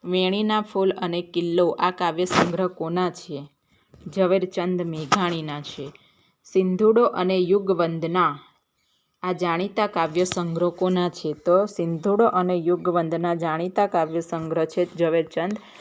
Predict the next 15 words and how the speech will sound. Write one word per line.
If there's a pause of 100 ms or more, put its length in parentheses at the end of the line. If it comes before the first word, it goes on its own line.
(240)
મેઘાણીના.
પ્રશ્ન
નંબર
ચૌદ, (440)
સોરઠી
બારવટિયામાં
લેખક (240)
કોણ
છે? (100)
તો
સોરઠી
બારવટિયાના
લેખક
છે
ઝવેરચંદ